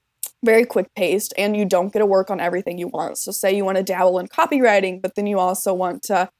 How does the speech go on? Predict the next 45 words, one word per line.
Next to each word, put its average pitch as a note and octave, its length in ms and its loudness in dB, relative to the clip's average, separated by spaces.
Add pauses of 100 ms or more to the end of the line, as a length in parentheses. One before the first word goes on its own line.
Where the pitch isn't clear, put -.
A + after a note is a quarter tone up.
(220)
try G3 220 4
out F3+ 100 6
account. F3+ 460 -2
It's G3+ 100 -10
cool G3+ 240 -2
that - 80 -2
you G3+ 100 -4
can G#3 120 -4
really F3+ 260 0
do F3 160 -4
that E3+ 300 2
with F#3 180 -4
real F3 160 2
clients E3 540 -6
and F#3 80 -10
get F3 140 0
that F#3+ 200 -4
hands-on E3+ 300 -8
experience - 720 -6
and G3 120 -8
kind F#3+ 220 0
of F#3 180 -2 (320)
see C4+ 160 2
how C#4+ 160 6
it A#3+ 80 4
actually G#3 360 0
works F#3 300 2
before G#3+ 300 -2
you G#3 80 0
hop F3+ 220 0
into F#3+ 180 -4
the - 100 -2
industry G3+ 680 -4
and, F3 260 -6 (240)
you G3 80 -4
know, F3 140 2
think B3+ 260 2
you C#4 60 4
wanna B3+ 160 4
do A#3 120 -4
copywriting F#3+ 640 0
and F#3+ 80 -8
be F#3 120 0
like, F3+ 180 4
"Okay, F#3 420 -2